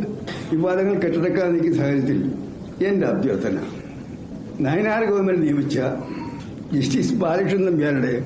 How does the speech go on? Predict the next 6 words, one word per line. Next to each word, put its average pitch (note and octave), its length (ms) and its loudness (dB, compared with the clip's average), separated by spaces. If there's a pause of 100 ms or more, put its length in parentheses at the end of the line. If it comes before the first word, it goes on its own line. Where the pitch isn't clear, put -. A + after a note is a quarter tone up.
(220)
ജുഡീഷ്യൽ D3+ 420 2
ക-, C3 220 0 (280)
കമ്മിറ്റിയുടെ A2 520 2 (500)
റിപ്പോർട്ട് - 540 0 (640)
വീണ്ടും C3 500 2
പരസ്യപ്പെടുത്തണം. G#2+ 720 0